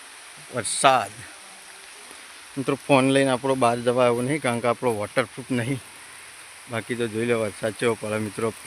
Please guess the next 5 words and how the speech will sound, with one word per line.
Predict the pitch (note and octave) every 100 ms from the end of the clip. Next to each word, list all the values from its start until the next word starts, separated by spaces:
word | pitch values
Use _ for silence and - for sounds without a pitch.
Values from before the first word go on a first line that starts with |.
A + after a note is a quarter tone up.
| - - -
વધ્યો. | A#2+ A2+ A2+ - - - - - - - - - - - - - - - - - - - - - - - - - - -
ડીગુ | D#3 D#3+ E3 D#3+
ગેલ | E3+ D3+ D#3+
લપસણીઓ | D#3+ B3 C#3+ C#3+ D3+
કાયા. | D3 D3+ E3+ C3+